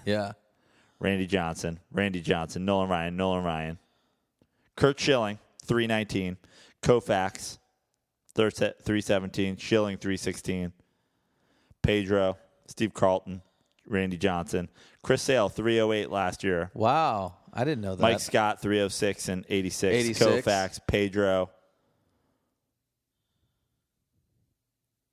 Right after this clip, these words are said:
Speaker 2: Uh, Clayton Kershaw, three oh one in twenty fifteen.
Speaker 1: Wow. So it has happened recently.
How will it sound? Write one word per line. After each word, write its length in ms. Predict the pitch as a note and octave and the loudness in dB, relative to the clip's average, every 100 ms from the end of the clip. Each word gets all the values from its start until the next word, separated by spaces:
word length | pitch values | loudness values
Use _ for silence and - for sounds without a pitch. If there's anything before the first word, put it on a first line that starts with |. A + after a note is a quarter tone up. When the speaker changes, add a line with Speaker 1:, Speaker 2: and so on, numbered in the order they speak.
| _ _ _ _ F2 | _ _ _ _ -6
Speaker 2:
Uh, 640 | E2+ D#2+ D#2+ D#2 D2+ D#2 D#2 | -2 -2 -4 -4 -6 -8 -6
Clayton 260 | - G2 F#2 | -2 -2 0
Kershaw, 400 | G2 F#2+ G2+ D#2+ | -2 0 0 -2
three 340 | - F#2+ G2 | -4 0 2
oh 60 | F#2 | 0
one 280 | F2 F2+ F2 | 0 -2 -4
in 100 | E2+ | -6
twenty 260 | - F2+ | -6 -6
fifteen. 500 | - F2+ - F2+ E2+ - _ | -6 -10 -10 -10 -10 -16 _
Speaker 1:
Wow. 420 | A2+ F3 C#3+ G#2 _ _ _ _ | -8 -4 -6 -8 _ _ _ _
So 200 | - F3 | -2 2
it 80 | F3+ | 2
has 240 | F#3+ G#3 | 0 -2
happened 280 | A#2+ G2 G2 | -6 -8 -10
recently. 440 | F#2 F2 F2+ F#2 | -12 -12 -12 -12